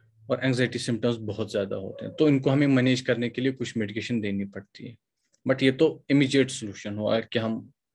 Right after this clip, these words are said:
पहले दो चार दिन उसको मेडिकेशन दे दें, but उसके बाद कुछ और मेडिकेशन चलती हैं जो उस, अ, चीज़ को कंट्रोल करते हैं कि ये नशा फिर से ना करे। उसके बाद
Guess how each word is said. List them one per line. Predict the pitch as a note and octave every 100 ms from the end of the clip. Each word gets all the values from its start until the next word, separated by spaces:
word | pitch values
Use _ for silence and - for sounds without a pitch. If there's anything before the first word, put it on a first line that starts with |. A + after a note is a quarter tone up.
| -
पहले | A2 A2
दो | A2 A2
चार | A2 G#2+
दिन | G#2+ A2
उसको | A2+ - A2
मेडिकेशन | G#2+ G#2+ G#2 A2
दे | G#2
दें, | A2 C#3+
but | C#3 C#3
उसके | - -
बाद | A2+ C#3 F3
कुछ | C3 C3
और | B2
मेडिकेशन | A2+ A2+ - - A2
चलती | A2+ A2+ C#3+
हैं | G3 G3+ - - - _ _ _ _ -
जो | A2+ C3 D#3 -
उस, | F#3+ - - - _ _ -
अ, | C3 B2+ B2+
चीज़ | C3 C#3 C3
को | C3+
कंट्रोल | B2+ A#2 B2
करते | A2+ A#2 -
हैं | D3+
कि | C#3
ये | C3
नशा | C3 B2 C#3+
फिर | -
से | G#2 G#2
ना | G#2 G#2 -
करे। | G#2 A2 _ _ _ _ _ _ _ _ _ _ _
उसके | - -
बाद | D#3 E3 E3